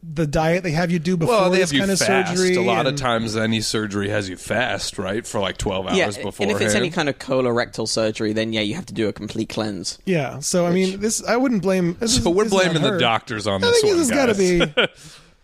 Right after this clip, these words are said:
Speaker 1: This, this raises a more important question of, have any of you lit your farts before?
Speaker 3: I actually haven't.
Speaker 2: I've
Speaker 1: You
Speaker 2: never
Speaker 1: really?
Speaker 2: tried it either.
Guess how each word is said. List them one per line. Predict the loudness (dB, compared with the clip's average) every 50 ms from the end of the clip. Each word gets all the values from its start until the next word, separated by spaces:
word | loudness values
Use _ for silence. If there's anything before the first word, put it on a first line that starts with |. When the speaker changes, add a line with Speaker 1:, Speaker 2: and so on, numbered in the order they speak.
| _ _ -10
Speaker 1:
This, | -8 -8 -6 -4
this | -2 0 0 2
raises | 2 2 2 2 2 2
a | 2
more | 2 2
important | 2 2 0 0 0 0 0
question | 0 -2 0 0 0 -2 -2
of, | -2 -4 -6
have | -6 -2 0 0 0 0 0
any | 0 0 2
of | 0 0
you | 0 0 0 0
lit | 0 0 -2 -2
your | -2 -4 -6
farts | -6 -8 -12 -12 -8 -8 -6 -6 -6 -8 -8 -8
before? | -8 -8 -8 -10 -16 -18 -20 -20 -20 -20 -20 -18 -8 -2
Speaker 3:
I | 0 0 0
actually | 0 -2 -4 -6 -6 -4
haven't. | -2 -2 -2 -2 -6 -10 -12 -10 -4 -2
Speaker 2:
I've | -2 0 0
Speaker 1:
You | 0 2
Speaker 2:
never | 2 2 4 4 4
Speaker 1:
really? | 4 4 4 4 2
Speaker 2:
tried | 2 2 2 2 2 2 2
it | 0 -2 -2
either. | -2 0 0 0 0 -2 -4 -6 -12